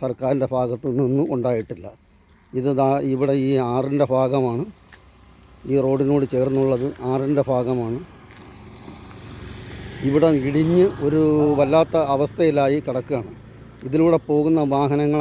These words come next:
ആറ്റിലേക്ക് വീണ് വലിയ അപകടങ്ങളുണ്ടാകുന്ന ഒരു പ്രദേശമാണിത്. ഈ റോഡ് രണ്ട് ഭാഗത്തായിട്ട് തിരിഞ്ഞ് ഒന്ന് മഞ്ഞപ്പാറയ്ക്ക് പോകാനും മറ്റൊന്ന്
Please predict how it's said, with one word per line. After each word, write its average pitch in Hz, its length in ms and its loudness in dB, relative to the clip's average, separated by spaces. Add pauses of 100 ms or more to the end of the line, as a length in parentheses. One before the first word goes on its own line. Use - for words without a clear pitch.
ആറ്റിലേക്ക് 151 600 0
വീണ് 135 220 2 (600)
വലിയ 147 240 4 (140)
അപകടങ്ങളുണ്ടാകുന്ന 143 1000 0 (140)
ഒരു 139 140 2 (280)
പ്രദേശമാണിത്. 131 760 -2 (960)
ഈ 147 120 4
റോഡ് 143 220 2 (140)
രണ്ട് 151 320 2 (220)
ഭാഗത്തായിട്ട് 147 600 0 (100)
തിരിഞ്ഞ് 143 280 0 (160)
ഒന്ന് 143 200 2 (640)
മഞ്ഞപ്പാറയ്ക്ക് 156 720 2
പോകാനും 139 360 2 (600)
മറ്റൊന്ന് 147 340 2